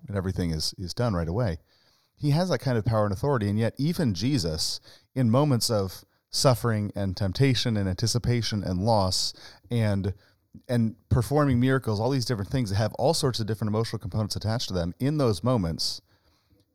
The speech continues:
he's not operating only in his, you know, divine power as God, but he's operating, like, being led or being filled by the Spirit. And so when Jesus then promises, uh, you know, and I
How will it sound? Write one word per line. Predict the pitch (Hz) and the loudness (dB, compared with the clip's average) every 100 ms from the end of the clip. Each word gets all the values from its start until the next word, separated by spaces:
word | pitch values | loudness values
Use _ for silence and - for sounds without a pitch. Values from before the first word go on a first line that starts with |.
| _ _ _ _ _ _ | _ _ _ _ _ _
he's | - 170 151 | 0 4 4
not | 151 165 - | 4 2 2
operating | 143 147 131 117 110 98 - _ _ - | 4 6 6 4 0 -4 -12 _ _ 2
only | 156 151 127 | 4 6 6
in | 127 110 | 6 4
his, | 120 104 - | 4 2 0
you | 113 | 0
know, | 107 98 - - | 0 -2 -6 -2
divine | 113 107 117 117 107 | 0 0 0 2 0
power | - 113 104 95 | 0 0 0 0
as | 101 87 | -2 -2
God, | 117 117 95 | -2 -2 0
but | |
he's | 98 110 | -2 -2
operating, | 117 135 107 98 | 0 0 0 -2
like, | 107 90 _ | -4 -4 _
being | 120 120 104 | 0 2 0
led | 95 107 101 90 | 0 2 2 2
or | 95 | 0
being | 98 104 95 | -2 -2 -4
filled | - 107 107 104 | -6 -2 -2 -2
by | 95 87 87 82 - _ _ _ | -4 -4 -6 -8 -12 _ _ _
the | - | -6
Spirit. | 90 - 92 - - _ _ _ - - - _ _ | -4 -2 -2 -4 -10 _ _ _ -20 -20 -20 _ _
And | 135 120 | 2 2
so | - 131 113 117 - _ | 4 6 6 2 -4 _
when | 131 127 | 4 4
Jesus | 107 156 170 147 | 6 4 4 2
then | 131 113 | 2 2
promises, | 127 131 135 113 101 95 - - - | 4 4 2 2 2 0 -2 -6 -6
uh, | 92 85 - _ - | -4 -4 -6 _ -12
you | 87 | -4
know, | 87 - | -4 -4
and | - | -2
I | 113 | 0